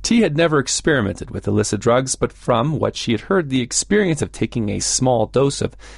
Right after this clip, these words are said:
psilocybin mushroom seemed different from the sixties style psychedelic trip the substance is best known for. Once she took the plunge and swallowed her first capsule of a ground-up mushroom,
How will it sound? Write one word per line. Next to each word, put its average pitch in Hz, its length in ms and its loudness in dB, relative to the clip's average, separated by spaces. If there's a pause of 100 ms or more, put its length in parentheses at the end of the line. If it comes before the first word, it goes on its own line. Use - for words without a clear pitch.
(100)
psilocybin 120 720 2
mushroom 113 420 0
seemed 131 400 -2
different 95 640 -4
from 104 220 0
the 98 80 -10
sixties - 540 -4
style 151 320 0
psychedelic 147 720 0
trip - 340 -2
the - 80 -6
substance - 560 -4
is 147 140 0
best - 280 -4
known 127 280 0
for. - 340 -12 (1300)
Once 98 220 -2
she - 140 -2
took - 240 -2
the 185 80 2
plunge 123 420 0
and 104 100 -4
swallowed 110 360 2
her 107 140 0
first 107 340 -6
capsule 165 480 -2
of 107 200 -4
a 95 120 2
ground-up 110 500 0
mushroom, 123 460 0